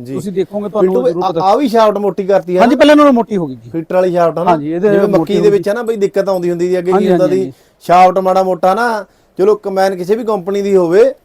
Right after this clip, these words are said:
Speaker 1: ਵੀ ਉਹਦੇ ਵਿੱਚ ਇਹ ਦਿੱਕਤ ਰੇਹ ਕਿਤੇ ਆਉਂਦੀ ਸੀ, ਸ਼ਾਫਟ ਜਿਹੜੀ ਮਾੜਾ ਮੋਟਾ ਕਿਤੇ ਨਾ ਬਲ ਖਾਏ ਜਾਂਦੀ ਸੀ, ਇਹ
Speaker 2: ਤੇ
Speaker 1: ਮੱਕੀ
Speaker 2: ਪਤਾ
Speaker 1: ਦੇ
Speaker 2: ਨਹੀਂ
Speaker 1: ਵਿੱਚ
Speaker 2: ਹੁੰਦੀ ਸੀ, ਉਹ
Speaker 1: ਜ਼ਿਆਦਾ
Speaker 2: ਦਿੱਕਤ ਆਉਂਦੀ ਸੀ।
Speaker 1: ਹਾਂ।
Speaker 2: ਹਾਂਜੀ, ਹਾਂਜੀ।
Speaker 1: ਇਹਦੇ ਵਿੱਚ ਹੋਰ
Speaker 2: ਔਰ
Speaker 1: ਬਈ
Speaker 2: ਚਾਰ ਚੈਨਾਂ ਦਾ ਕਰ ਦਿੱਤਾ,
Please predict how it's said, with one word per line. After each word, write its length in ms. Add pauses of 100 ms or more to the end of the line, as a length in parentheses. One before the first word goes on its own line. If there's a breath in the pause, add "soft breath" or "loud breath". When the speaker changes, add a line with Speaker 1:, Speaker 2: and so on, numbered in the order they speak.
(100)
Speaker 1:
ਵੀ 80
ਉਹਦੇ 120
ਵਿੱਚ 200
ਇਹ 60
ਦਿੱਕਤ 300
ਰੇਹ 180
ਕਿਤੇ 180
ਆਉਂਦੀ 280
ਸੀ, 260
ਸ਼ਾਫਟ 360
ਜਿਹੜੀ 200
ਮਾੜਾ 220
ਮੋਟਾ 220
ਕਿਤੇ 200
ਨਾ 100
ਬਲ 280
ਖਾਏ 320
ਜਾਂਦੀ 300
ਸੀ, 80
ਇਹ 60
Speaker 2:
ਤੇ 40
Speaker 1:
ਮੱਕੀ 140
Speaker 2:
ਪਤਾ 120
Speaker 1:
ਦੇ 40
Speaker 2:
ਨਹੀਂ 80
Speaker 1:
ਵਿੱਚ 100
Speaker 2:
ਹੁੰਦੀ 140
ਸੀ, 60
ਉਹ 40
Speaker 1:
ਜ਼ਿਆਦਾ 180
Speaker 2:
ਦਿੱਕਤ 260
ਆਉਂਦੀ 220
ਸੀ। 120
Speaker 1:
ਹਾਂ। 440
Speaker 2:
ਹਾਂਜੀ, 260
ਹਾਂਜੀ। 300
Speaker 1:
ਇਹਦੇ 120
ਵਿੱਚ 140
ਹੋਰ 320
Speaker 2:
ਔਰ 220
Speaker 1:
ਬਈ 100
Speaker 2:
ਚਾਰ 240
ਚੈਨਾਂ 300
ਦਾ 100
ਕਰ 160
ਦਿੱਤਾ, 380